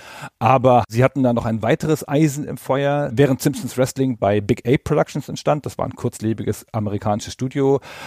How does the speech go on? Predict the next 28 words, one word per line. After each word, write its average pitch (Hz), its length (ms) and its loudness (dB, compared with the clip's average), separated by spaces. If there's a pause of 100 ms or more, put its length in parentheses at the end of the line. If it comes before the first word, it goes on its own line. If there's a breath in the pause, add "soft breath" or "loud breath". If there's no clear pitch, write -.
(180 loud breath)
hat - 280 0 (200)
im 113 580 4
kanadischen 110 540 2
Vancouver 151 720 4
Radical 131 420 4
Entertainment 110 640 0
an 107 120 -4
einem 107 340 -2
weiteren 110 680 4
Simpsons-Titel - 640 -4
für - 180 -2
Fox - 340 -4
gearbeitet, 101 680 0
nämlich 101 320 -2
Simpsons 92 640 -6
Road 107 280 2
Rage. 87 420 -4
Also 92 360 -6
die 101 360 -4
Fox-Leute 117 680 0
haben 107 300 2
die 104 140 -4
Lizenzspiele 113 760 -2
schon 107 160 -6
aufgeteilt 113 640 4
auf - 100 -6
unterschiedliche 110 540 -6
Studios. - 720 -8